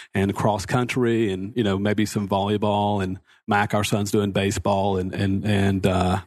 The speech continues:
basketball and maybe flag football in the fall next year. But, you know, just from, you know, staying active and then also w-,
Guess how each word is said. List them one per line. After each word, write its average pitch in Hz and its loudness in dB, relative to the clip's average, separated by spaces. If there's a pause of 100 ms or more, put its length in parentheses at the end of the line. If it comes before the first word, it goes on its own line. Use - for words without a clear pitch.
(600)
basketball 101 0 (260)
and 98 0
maybe 156 0
flag 117 -2
football 107 0
in 98 -2
the 98 -2
fall 98 0
next 92 -2
year. 101 2
But, 95 -2 (360)
you 160 0
know, 123 -4
just 127 0 (360)
from, 110 0
you 131 0
know, 120 2
staying 104 0
active 117 0
and 104 0
then 98 0
also 95 0
w-, 104 -2